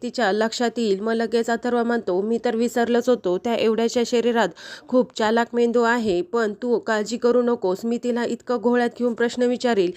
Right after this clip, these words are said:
की तिच्या तोंडातून फक्त सत्यच बाहेर पडेल, फक्त यासाठी मला तुझी मदत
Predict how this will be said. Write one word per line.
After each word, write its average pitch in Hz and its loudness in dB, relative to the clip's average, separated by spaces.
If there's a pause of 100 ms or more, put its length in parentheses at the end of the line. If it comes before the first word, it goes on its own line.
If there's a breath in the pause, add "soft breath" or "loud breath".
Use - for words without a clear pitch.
(280 loud breath)
की 240 0
तिच्या 240 0
तोंडातून 233 0
फक्त - -4 (120)
सत्यच 233 -2
बाहेर 240 2
पडेल, 190 0
फक्त 233 -4
यासाठी 240 0
मला 233 2 (340 loud breath)
तुझी 240 0
मदत 220 0